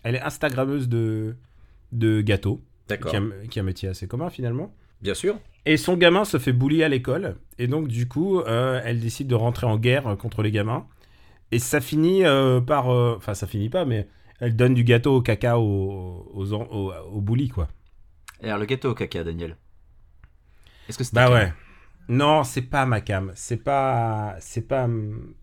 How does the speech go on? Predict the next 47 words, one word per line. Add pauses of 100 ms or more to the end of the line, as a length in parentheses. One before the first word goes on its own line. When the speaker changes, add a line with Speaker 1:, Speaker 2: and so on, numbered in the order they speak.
(100)
Speaker 1:
c'est
pas
mon,
mon,
mon
kiff
absolu. (340)
Speaker 2:
Toi,
t'es
plus
flûte
dans
le
cul
que
gâteau
au
caca. (400)
Speaker 1:
Je
serais
plus
flûte
dans
le
cul,
euh,
je
serais
plus,
mais
attends,
attends,
il
y
a
Aladdin
deux
qui
sort
à
la
fin
de
l'année. (400)
Speaker 2:
Bah,
je,
je